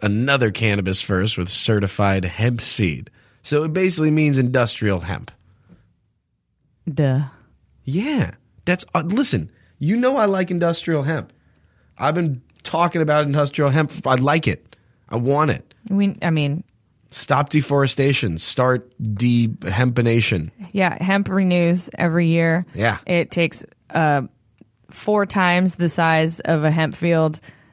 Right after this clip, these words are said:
Speaker 2: of, of trees to make the
Speaker 1: Yeah.
Speaker 2: same amount,
Speaker 1: Mm-hmm.
Speaker 2: and but then it takes years to even produce that from
Speaker 1: If
Speaker 2: that
Speaker 1: you
Speaker 2: same
Speaker 1: ha-,
Speaker 2: four
Speaker 1: uh,
Speaker 2: times, you
Speaker 1: I've,
Speaker 2: know.
Speaker 1: uh, I've many times said the, uh, the property that I own in Arkansas, I have never had it logged for the simple reason that the logger even told me, is like, "Oh, you only get to do that once in your lifetime.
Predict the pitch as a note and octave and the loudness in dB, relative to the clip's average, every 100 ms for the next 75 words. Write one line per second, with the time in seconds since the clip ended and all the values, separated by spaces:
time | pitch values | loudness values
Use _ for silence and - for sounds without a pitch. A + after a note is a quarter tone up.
0 | _ - D3+ C#3+ - - - D3+ - G#3+ | _ -2 0 0 -6 -8 -4 -4 -2 0
1 | F#3+ F#3+ F#3 E3+ D#3+ D3 - - - - | 2 2 0 0 0 0 -4 -20 -20 -4
2 | C3 F3+ F3 F3 E3+ D#3+ F#3 - - - | 0 2 2 2 2 2 2 0 -8 -2
3 | A#2+ C3 E3 E3 - D3+ D#3+ D3+ D3+ D3+ | 0 2 2 0 -2 -2 0 0 -2 -2
4 | F#3+ E3 C#3 D#3+ E3+ D#3 C#3+ C#3+ D#3 C#3+ | 0 0 0 0 2 0 -2 -2 -2 -2
5 | - D#3 C#3+ C#3 C3 C#3+ D3+ D3+ D#3 C#3 | -4 -2 0 0 0 0 0 0 -2 -2
6 | - D3 C#3 A#2+ C3+ F3+ F3+ F3 D#3+ C3+ | -2 0 0 0 0 0 0 0 0 0
7 | D3 D3 C#3 C#3 C#3 A#2+ A#2 G#2+ - G2+ | 0 0 -2 -2 -2 0 0 -2 -4 -6
8 | G2+ F2 - F#2 G2+ G#2 A#2 A#2+ B2 A#2+ | -6 -6 -4 0 2 2 2 2 2 2
9 | A2 G2+ - - F#2+ F#2+ F#2 G2 G2+ G#2 | 2 0 -4 -8 -6 -6 -4 -4 -2 -2
10 | G#2+ A2+ A2 A2 A2 A2 A2 A2+ A2 G2+ | 0 0 2 2 2 2 2 0 -2 -2
11 | G2 E2+ G2 F#2+ G2 F#2+ G2+ G#2+ A2+ G#2 | -2 0 0 0 0 0 0 2 0 0
12 | A2 G#2+ G#2 A2+ A#2+ F#2+ F2 E2+ G2+ F#2 | 0 -2 -2 0 0 0 -4 -8 -8 -6
13 | - A#2 A2 A2+ C#3 D#3 A#2+ G#2 G#2 G2 | -4 -2 -2 -2 0 0 -2 0 -2 -4
14 | F#2+ A2 B2 B2+ C3 A#2 C3+ D3 G#2+ G#2+ | -4 -2 0 0 0 0 0 2 2 0
15 | F#2+ B2+ A2+ A2 B2+ C3+ A#2+ A2+ G2 F#2+ | 0 0 0 0 0 2 2 0 -2 0
16 | G#2+ G2 F#2+ G2+ G#2 - F#2+ F2 F2 F2 | 0 0 -2 -4 -4 -4 -4 -2 -4 -2
17 | F2+ F2 - D2 G1+ | 0 -2 -6 -8 -10